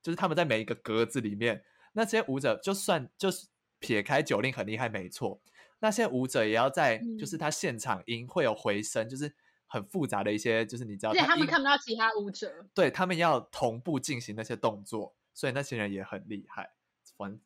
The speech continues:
Speaker 1: 反正就是九令的每个表演我都看了应该一百次吧，连九令得奖的片段我都看了，每个都看了一百次。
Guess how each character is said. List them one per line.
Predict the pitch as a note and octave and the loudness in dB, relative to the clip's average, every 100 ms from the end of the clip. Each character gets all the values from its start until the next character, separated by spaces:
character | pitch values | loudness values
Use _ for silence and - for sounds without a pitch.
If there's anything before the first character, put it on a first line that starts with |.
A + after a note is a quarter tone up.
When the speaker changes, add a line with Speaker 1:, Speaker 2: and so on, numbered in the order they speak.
| _ | _
Speaker 1:
反 | G2+ | -8
正 | C#3+ | -4
就 | F#3 | -2
是 | F#3+ D3+ | -2 0
九 | - | 0
令 | A#2+ D#3 | 0 0
的 | |
每 | A2+ G#2 | -2 -4
个 | G#2 | -4
表 | G#2 | 0
演 | A#2 | 0
我 | G#2+ | -2
都 | G#2 | -2
看 | B2+ E3+ | -2 0
了 | A#2 | -2
应 | A#2 | 0
该 | C3 | 0
一 | B2+ | 0
百 | A#2 C#2 | -2 -4
次 | - A2 | -8 -8
吧， | E2+ G#1+ _ - - | -8 -12 _ -20 -2
连 | D3 | -2
九 | G3 C3 | 4 4
令 | D3 F3 | 4 2
得 | - A#2 | 4 4
奖 | C3+ A2+ | 4 2
的 | G2+ | 0
片 | D#3+ A#2 | -2 2
段 | B2 | 2
我 | G#2 | 2
都 | A2 | -2
看 | - A#2 | -4 -4
了， | G#2+ | -2
每 | G2+ | -4
个 | G2+ | -2
都 | G#2+ | -2
看 | B2+ | -2
了 | G#2 | -2
一 | G#2+ | -2
百 | F#2+ - | -6 -8
次。 | - - C3 | -14 -12 -14